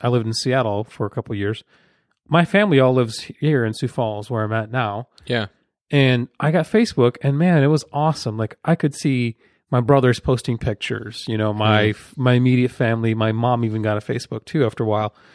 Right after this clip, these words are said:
Speaker 1: And I could see all of that without having to, like, you know, get a text from them or having, it was just, it just naturally happened. I was like, "Dude, this is awesome.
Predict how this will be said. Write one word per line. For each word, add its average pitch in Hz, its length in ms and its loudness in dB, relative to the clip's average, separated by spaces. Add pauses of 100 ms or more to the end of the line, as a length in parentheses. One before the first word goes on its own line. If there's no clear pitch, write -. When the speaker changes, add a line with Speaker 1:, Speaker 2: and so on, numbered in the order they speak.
(180)
Speaker 1:
And 165 60 2
I 165 40 2
could - 160 0
see 170 200 4
all 139 220 4
of 120 60 2
that 120 200 6
without 117 360 0
having 117 320 0 (100)
to, 113 160 -2
like, 107 340 -4 (340)
you 127 120 -2
know, 107 140 -2
get 113 180 0
a 104 60 -4
text - 400 -10
from 110 160 -6
them 110 240 -6
or 131 180 -4
having, 113 340 0 (360)
it - 80 0
was 156 80 2
just, 185 220 0
it 170 100 6
just 196 160 2
naturally 165 420 2
happened. 147 340 -2
I 117 40 -4
was 107 80 -6
like, 107 220 -6
"Dude, 120 180 -2
this 127 140 -2
is 117 100 2
awesome. - 360 -10